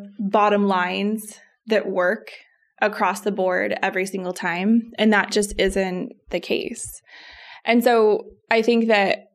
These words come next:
when you say, "What is something that we shouldn't do anymore?" And I say that we shouldn't think about waste to energy as a renewable resource. Of course, there have to be times when we do think about it like that.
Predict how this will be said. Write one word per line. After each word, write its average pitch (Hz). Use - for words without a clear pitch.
when 226
you 220
say, 202
"What 208
is 226
something 214
that -
we 196
shouldn't 196
do 185
anymore?" 226
And -
I 208
say 196
that 220
we 208
shouldn't 196
think 190
about 196
waste 196
to -
energy 208
as 208
a 202
renewable 220
resource. 240
Of 220
course, 226
there 233
have 294
to -
be 202
times 202
when 208
we 214
do 220
think 202
about -
it -
like -
that. -